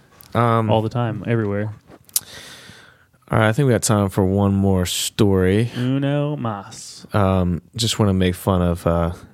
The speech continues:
Speaker 1: a headline real quick. <sniffs> Terrible, terrible attempt.
Speaker 2: Hmm.
Speaker 1: At, at eighteen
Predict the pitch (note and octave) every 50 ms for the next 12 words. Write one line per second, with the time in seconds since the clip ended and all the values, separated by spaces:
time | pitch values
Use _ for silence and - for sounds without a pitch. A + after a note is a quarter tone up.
0 | - E3+ - G2 F2+ F2 E2+ E2 E2 F#2 - - - _ _ - - - A2+ F#2+
1 | F2 E2+ E2+ E2+ E2 E2+ E2+ E2+ - - E2+ F2 - - - - - _ - -
2 | - - - - - - - _ _ _ _ _ - - B2 A2+ G#2 F#2 F2+ E2+
3 | E2+ F2+ - _ _ _ _ _ _ _ _ _ _ _ _ _ - - _ _
4 | - - - - - B2 A2+ G2+ F#2+ G2 G2 F2 - E2 D#2+ D2+ - - - _
5 | _ _ _ _ _ _ _ _ _ B2 D3 - - _ _ _ _ _ _ _
6 | _ _ _ _ _ _ _ _ _ - - - - _ _ _ _ _ _ _
7 | _ _ _ _ _ _ - G#2 G#2 G2+ - - _ _ _ _ _ _ _ _
8 | _ _ _ _ _ _ _ _ _ _ _ _ _ _ _ _ _ _ _ _
9 | _ _ _ _ _ _ _ _ _ _ - A2 A2 - - - B2+ C#3 C#3 -
10 | - - C3 C3 B2+ B2 A#2+ A#2+ A2+ G2+